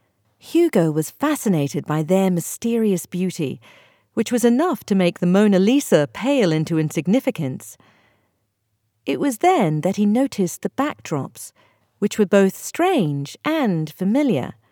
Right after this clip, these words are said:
He wondered, as a good art critic should, could these cities, these interiors, and these landscapes be a key to interpreting the photos? He stepped closer,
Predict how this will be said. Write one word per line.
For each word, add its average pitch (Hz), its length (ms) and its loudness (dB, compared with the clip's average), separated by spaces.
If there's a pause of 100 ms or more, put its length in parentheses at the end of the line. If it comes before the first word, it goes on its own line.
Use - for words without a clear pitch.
(720)
He 247 140 -4
wondered, 240 680 0 (200)
as 196 180 2
a 170 80 2 (100)
good 175 140 6
art 160 320 2
critic 165 340 -4
should, 165 440 -2 (540)
could 196 260 0
these 208 320 2
cities, 175 840 -6
these 190 300 4
interiors, 170 760 0
and 202 220 2
these 208 260 2
landscapes 214 840 -4
be 214 200 0
a 175 40 -2
key 285 500 -4
to 190 160 -4
interpreting 180 720 -4
the 160 80 -2
photos? 165 720 -4 (1120)
He 214 140 -6
stepped - 640 -6
closer, 196 640 -4